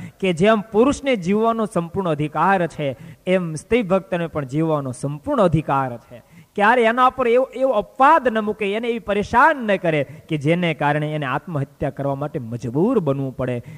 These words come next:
જો એને આત્મહત્યા કરાવે છે, તો જેમ કોઈની હિંસા કરે જેવું પાપ લાગે ને ફરીવાર મનુષ્ય દેહ ન મળે,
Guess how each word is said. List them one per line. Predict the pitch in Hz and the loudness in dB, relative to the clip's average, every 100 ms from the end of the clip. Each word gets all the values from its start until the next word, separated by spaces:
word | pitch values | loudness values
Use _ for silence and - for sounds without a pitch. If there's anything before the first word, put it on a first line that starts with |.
| - | -10
જો | 127 175 | 2 2
એને | 170 | 4
આત્મહત્યા | 151 160 180 147 - - 139 | 0 -2 -4 -4 -6 -6 -8
કરાવે | - 170 208 247 220 175 | -4 4 8 8 6 2
છે, | - 135 - - 165 160 - | -2 -10 -12 -20 -20 -6 2
તો | 233 | 2
જેમ | 175 220 269 | 4 2 2
કોઈની | 277 269 269 | 4 4 6
હિંસા | 165 196 233 302 302 | 2 2 4 6 6
કરે | 294 269 | 4 -2
જેવું | 254 254 | 0 0
પાપ | 240 233 233 | 2 0 2
લાગે | 220 220 | 0 -2
ને | 214 | -4
ફરીવાર | 190 190 214 262 | -6 -2 0 0
મનુષ્ય | 220 202 190 180 | -2 -6 -6 -2
દેહ | 175 | -2
ન | 160 | -2
મળે, | 165 160 143 | -2 0 0